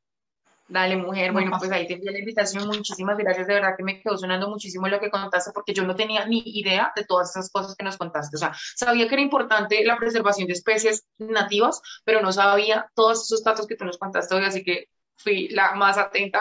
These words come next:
Speaker 1: a todo lo que dijiste. Mil gracias.
Speaker 2: Bueno, genial. Me alegro que te haya servido. Sí, un poco es como la experiencia a largo plazo, ¿no? Yo vengo laburando en esto hace un tiempo,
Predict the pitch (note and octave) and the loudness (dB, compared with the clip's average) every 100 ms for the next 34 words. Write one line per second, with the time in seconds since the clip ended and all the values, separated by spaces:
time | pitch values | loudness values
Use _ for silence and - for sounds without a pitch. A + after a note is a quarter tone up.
0 | - G#3+ F3+ F3 F#3+ F#3+ F#3+ G3+ F#3+ E3+ | 0 0 -2 -2 -4 -6 -4 -2 -2 -2
1 | E3 - - _ _ _ _ _ _ _ | -4 -6 -10 _ _ _ _ _ _ _
2 | _ _ _ _ _ - G#3 G#3 G#3 G#3+ | _ _ _ _ _ 2 6 6 8 8
3 | G#3+ A#3 A#3 G#3+ A3+ B3+ A3 G#3+ B3+ G#3 | 10 10 12 12 12 10 8 4 6 6
4 | F#3+ A3 G#3 F#3+ - - B3 C4 A3 B3 | 6 6 6 4 0 2 6 6 8 8
5 | C#4+ C4 B3+ G#3 E3+ D#3 E3 E3 F3+ G3 | 8 8 6 6 4 4 2 2 2 4
6 | F#3 F3 - D#3+ F3 F#3+ F#3+ G#3 G3+ F3+ | 4 4 2 2 2 2 6 6 6 2
7 | G3 F#3+ F#3+ F#3 F#3+ F3 D#3+ E3+ F3+ G3 | 4 4 2 0 2 2 2 2 2 2
8 | G3 F#3+ E3+ E3+ F3 G3 A#3+ - | 2 0 -2 2 2 6 6 6